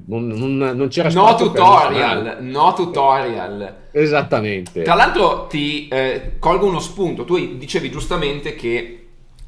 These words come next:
Speaker 2: le, gli ambiti college universitari hanno avuto un enorme ruolo nella diffusione.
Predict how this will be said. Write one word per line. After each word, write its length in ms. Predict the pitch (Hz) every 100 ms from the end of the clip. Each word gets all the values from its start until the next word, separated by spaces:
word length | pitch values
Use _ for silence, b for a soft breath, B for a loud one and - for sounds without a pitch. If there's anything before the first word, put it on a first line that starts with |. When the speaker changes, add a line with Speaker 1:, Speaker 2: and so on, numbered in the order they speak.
| - -
Speaker 2:
le, 720 | 131 135 131 123 120 139 -
gli 140 | 143 147
ambiti 480 | 156 147 131 127 -
college 560 | 131 139 135 123 113
universitari 720 | 120 120 127 - 165 131 147
hanno 120 | 127 110
avuto 220 | 107 110
un 80 | 113
enorme 340 | 120 131 135
ruolo 260 | 120 127 127
nella 160 | 120
diffusione. 640 | 113 110 120 107 101 101